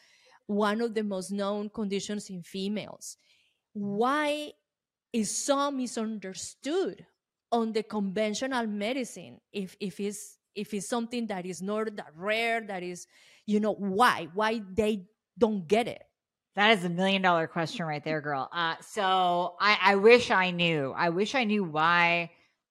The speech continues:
Speaker 2: there wasn't more emphasis placed on the thyroid gland. When we look at what it does, when we look at it as the master gland, it literally controls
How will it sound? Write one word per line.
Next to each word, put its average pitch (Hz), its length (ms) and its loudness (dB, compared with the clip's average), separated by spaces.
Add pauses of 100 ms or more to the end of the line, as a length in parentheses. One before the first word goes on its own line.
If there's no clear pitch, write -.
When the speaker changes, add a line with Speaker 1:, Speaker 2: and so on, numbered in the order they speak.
(100)
Speaker 2:
there 180 160 4
wasn't 175 380 4
more 170 260 -4
emphasis 160 460 -8
placed 156 360 -4
on 156 120 -8
the 147 80 -6
thyroid 147 400 -2
gland. 147 200 -8
When 151 140 -8
we 165 140 -8
look 180 260 0
at 202 160 0
what 170 140 0
it 160 180 -4
does, 131 400 -2
when 160 160 -12
we 156 140 -8
look 180 240 0
at 190 240 4
it 190 260 0 (100)
as 165 520 2
the 180 180 2
master 160 540 0
gland, 127 460 -10 (360)
it 196 160 0
literally 220 560 2
controls 175 640 -4